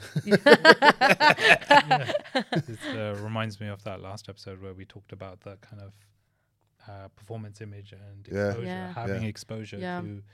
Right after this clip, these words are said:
Speaker 3: So, uh, y-, how do you get exposure to those leaders in the first place?
Speaker 2: Uh, uh, it's, I think when you're in a bigger environment, right, and, and, you know, you, you're in these massive H R meetings and whatnot, it's actually speaking up. And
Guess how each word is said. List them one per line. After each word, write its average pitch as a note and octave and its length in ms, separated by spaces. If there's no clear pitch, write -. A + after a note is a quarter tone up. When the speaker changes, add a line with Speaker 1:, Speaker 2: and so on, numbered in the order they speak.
Speaker 3:
So, - 140
uh, - 40
y-, C3 120
how C3 200
do C3+ 160
you C#3+ 80
get C3+ 320
exposure A2+ 840
to B2+ 380
those A2+ 360
leaders G#2+ 380
in G2 60
the G2 60
first C#3+ 280
place? - 380
Speaker 2:
Uh, - 60
uh, G3+ 120
it's, A3 240
I A#3+ 100
think G4 340
when C4+ 140
you're A#3+ 300
in G3 280
a F#3+ 80
bigger F#3 460
environment, D3+ 640
right, C#3+ 340
and, D#3 200
and, D3+ 200
you F3 80
know, E3+ 60
you, E3 320
you're E3 180
in D#3 180
these E3 220
massive D#3+ 380
H D3+ 160
R D#3+ 100
meetings D3+ 420
and D3+ 140
whatnot, D3+ 420
it's F3+ 220
actually F#3+ 320
speaking F#3+ 480
up. E3 240
And E3+ 140